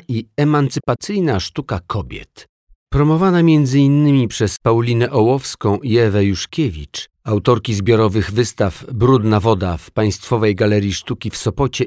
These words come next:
i Ładna pogoda w Fundacji Galerii Foksal,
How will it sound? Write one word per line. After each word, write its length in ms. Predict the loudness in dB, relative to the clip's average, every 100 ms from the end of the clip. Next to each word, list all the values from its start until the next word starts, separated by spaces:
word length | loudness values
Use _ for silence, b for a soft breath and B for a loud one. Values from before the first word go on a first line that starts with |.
| -4
i 240 | -6 -6 -8 0
Ładna 460 | 2 2 2 0
pogoda 540 | 0 -2 0 -2 -2 -6
w 40 |
Fundacji 600 | -6 -2 0 0 -2 -6
Galerii 380 | -2 0 0 -4
Foksal, 560 | -6 -8 -8 -10 -10